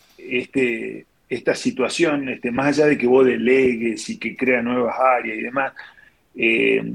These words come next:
no, no es, no es por desorden interno, sino por la enorme cantidad de oportunidades que, que aparecen. Y el desafío viene de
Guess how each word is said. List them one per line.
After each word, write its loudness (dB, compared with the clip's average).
no, 2
no 4
es, -2
no 2
es 6
por 4
desorden 0
interno, 0
sino -2
por 2
la 0
enorme 2
cantidad -4
de 0
oportunidades -6
que, -12
que -4
aparecen. -6
Y 2
el 8
desafío 2
viene -2
de -8